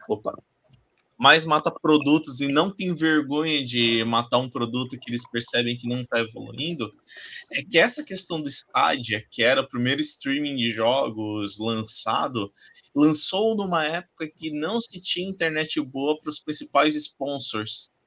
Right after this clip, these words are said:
né? A gente tá falando, por exemplo, de Rússia, que é, é, olhando os movimentos de mercado, a gente tem Estados Unidos, a gente tem Europa, et cetera, et cetera. Mas o tempo que uma pessoa lá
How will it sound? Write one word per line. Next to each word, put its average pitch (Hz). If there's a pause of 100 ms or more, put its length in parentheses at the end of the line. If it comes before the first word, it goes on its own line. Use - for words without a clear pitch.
(260)
né? 120
A 135
gente 131
tá 135
falando, 135
por 135
exemplo, 123
de 120
Rússia, 123 (640)
que 147
é, 127 (480)
é, 110 (380)
olhando 151
os 156
movimentos 143
de 156
mercado, 139
a -
gente 113
tem -
Estados 117
Unidos, 139
a 110
gente 110
tem 107
Europa, 139
et 113
cetera, 131
et 120
cetera. 120 (440)
Mas 175
o 185 (100)
tempo 240
que -
uma 147
pessoa 131
lá 120